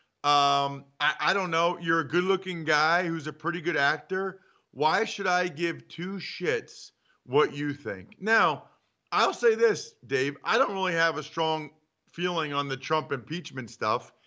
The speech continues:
as you know. And my guess is that the people that agree with Brad Pitt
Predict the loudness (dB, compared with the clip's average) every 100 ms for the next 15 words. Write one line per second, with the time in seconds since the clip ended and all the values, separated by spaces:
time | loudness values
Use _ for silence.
0 | _ _ 0 2 2 -4 -8 -6 0 0
1 | 0 -4 -8 _ _ _ _ -4 -2 2
2 | 2 2 -4 -2 0 0 0 -4 -14 -20
3 | _ _ _ _ _ -4 -2 -2 0 0
4 | 0 -6 -6 -6 -4 -2 0 4 2 2
5 | -4 -2 -2 0 -2 -2 0 0 0 2
6 | 4 4 0